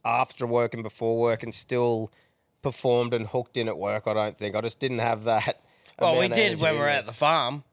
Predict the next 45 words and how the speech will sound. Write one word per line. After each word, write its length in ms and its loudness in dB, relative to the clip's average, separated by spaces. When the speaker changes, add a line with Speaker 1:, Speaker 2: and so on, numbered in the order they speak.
Speaker 1:
Yeah, 280 4
I 60 4
Speaker 2:
We 60 2
were 60 -2
Speaker 1:
did. 80 2
If 40 2
Speaker 2:
fucking 180 2
Speaker 1:
you 60 -2
Speaker 2:
six 280 -2
days 240 2
a 60 -4
week. 360 -2
Speaker 1:
Yeah, 200 4
if 100 0
you 60 4
have 180 2
someone 320 0
pushing 360 -8
you, 80 -2
you 140 -4
do. 260 -4
But 200 -6
Speaker 2:
Yeah. 220 0
Speaker 1:
I, 40 -6
there 120 2
was 100 0
just 180 -2
a 60 -4
common 360 2
thing 200 0
I've 100 -2
seen 340 2
around 380 2
a 60 -6
bit. 220 -4
Those 220 -2
lads 300 -2
who 80 0
are 80 -2
just 200 -6
hooking 360 -2
in 140 -2
before 340 -2
and 80 -2
after, 460 0